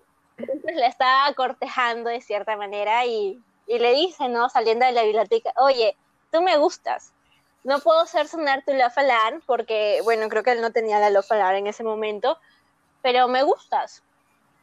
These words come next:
Speaker 2: y de ahora en adelante voy a demostrártelo". Entonces yo pienso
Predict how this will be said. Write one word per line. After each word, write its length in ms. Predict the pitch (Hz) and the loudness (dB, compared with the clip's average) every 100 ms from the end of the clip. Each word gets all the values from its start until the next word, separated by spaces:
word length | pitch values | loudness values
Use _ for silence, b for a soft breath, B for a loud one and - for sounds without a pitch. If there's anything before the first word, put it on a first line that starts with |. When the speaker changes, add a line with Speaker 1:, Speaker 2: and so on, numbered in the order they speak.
| _ _ | _ _
Speaker 2:
y 340 | 262 262 262 269 | -2 2 4 4
de 60 | |
ahora 140 | 254 254 | 4 2
en 100 | 269 | -2
adelante 540 | 269 262 254 240 269 | -2 0 -2 0 0
voy 140 | 254 226 | 2 2
a 60 | |
demostrártelo". 840 | 220 208 233 - 320 - 220 185 - B B B | 0 -2 -8 -2 -2 0 -6 -8 -14 B B B
Entonces 300 | - 330 392 | -10 -4 0
yo 80 | 740 - _ _ _ _ _ 494 480 440 | 2 0 _ _ _ _ _ 0 4 4
pienso 240 | 392 381 | 2 2